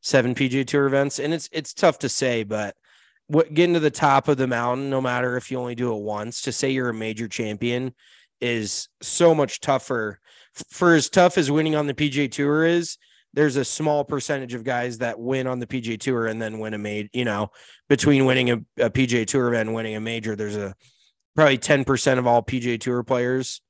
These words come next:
of all P G A Tour winners have won majors. So it's an even tougher feat than winning.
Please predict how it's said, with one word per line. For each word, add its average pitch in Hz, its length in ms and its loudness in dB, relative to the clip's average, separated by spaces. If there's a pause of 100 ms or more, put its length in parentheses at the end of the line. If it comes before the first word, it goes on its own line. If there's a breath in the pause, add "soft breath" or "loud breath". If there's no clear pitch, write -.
(320)
of 143 80 4
all 147 100 6
P 160 160 -6
G 139 140 -2
A - 20 -6
Tour 127 280 -4
winners 123 360 2
have 107 120 -6
won 104 220 -10
majors. 95 440 -10
So 131 320 2 (400 soft breath)
it's 147 220 2
an 143 100 6
even 139 240 4
tougher 135 480 2
feat 127 380 -2
than 117 220 -4
winning. 110 420 -6